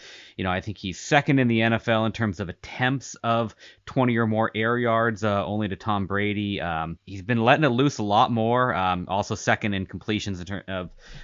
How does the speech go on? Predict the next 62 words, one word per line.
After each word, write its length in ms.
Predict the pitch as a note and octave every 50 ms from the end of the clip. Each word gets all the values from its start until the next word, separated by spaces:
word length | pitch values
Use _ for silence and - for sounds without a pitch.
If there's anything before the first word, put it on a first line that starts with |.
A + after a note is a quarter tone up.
| - -
of 100 | G2+ -
twenty 280 | - - A2+ A2 G#2
or 80 | G#2 G2+
more 180 | G2+ G#2 G2+
yards. 460 | G2 G2+ G2+ G2+ G2+ G2+ G2+ G2+ - - _ - - -
You 220 | C#3+ D#3+ F#3 D#3
asked 260 | D3+ C#3+ D3 C#3 -
him, 60 | D#3+
he 80 | C#3+ D3+
talked 300 | - D3+ C3 C3+ C#3 -
about 260 | A2+ G2 G2+ F#2+ F#2+
it, 120 | G2+ G#2 G2
that 220 | A2+ A2 A2 -
he's, 340 | A#2 B2+ C#3 C3 A2+ - _ _ _ _ _ _ _ _
you 100 | - C3+
know, 40 | D3
kinda 240 | - F3 F3 F#3 E3+
willing 340 | C3+ C#3+ D3+ F3+ G3+ F#3 D#3+
to 120 | D#3 D3
take 300 | C3+ - - D3 D#3 D3+
a 20 | D#3+
little 160 | E3 E3+ D#3+
more 240 | D#3 D#3+ D#3 D3+ D3
ri-, 280 | C3+ D3 D3+ D3+ -
take 200 | - - E3 D3+
a 40 | D#3+
few 160 | - F3+ E3+
more 160 | E3+ E3 D3+
risks. 360 | B2 B2+ C#3 C#3+ D3 C#3 - -
You 60 | G#2+
know, 140 | G2 G2 G2+
if 280 | A2 A#2 - G#2 A2
he 80 | B2+ B2
throws 260 | - C#3 D3+ E3 D#3
some 100 | D#3 E3
interceptions 600 | D#3 D#3+ D3+ - - D3 D3 - - E3 D3 B2
and 160 | D3+ D3 C3
deep 220 | A2+ C3 D3+ - -
balls, 300 | C#3 C#3+ C#3+ D3+ D3+ A#2+
he 80 | C#3
doesn't 240 | B2 C3+ C#3 C#3 C#3+
really 180 | C#3 D3 D3+ C#3+
mind. 480 | B2 A#2+ A#2+ C3 C3+ C#3 C#3 C#3 C3+
They're 80 | C3+ C3
deep 320 | A2 G2+ B2+ C#3+ C3+ -
punts 320 | - C#3 C3+ C3+ C#3 - -
and 80 | C3+
all 140 | C3+ C3 C3+
that. 260 | C3+ C3+ C3+ C3+ - - - - - _ _ _
And, 500 | - B2 B2 B2 B2 B2 A#2+ B2 A#2+ - _ _
you 100 | - G#2
know, 60 | A#2+
go 200 | G2+ C3+ C#3 D3+
for 100 | - F3+
those 160 | D#3 D#3+ D3+
fifty 260 | - F3 E3+ E3+ F3+ E3
fifty 300 | - E3+ G3 - G#3+ C#3+
balls 280 | G#2 G2 F2+ F2+ E2+
that 120 | G#2+ F#2+ F2
might 240 | G2+ A2+ B2 -
lead 260 | B2+ C3+ C3+ C3+ B2 -
to 300 | C3+ B2+ B2 B2+ B2+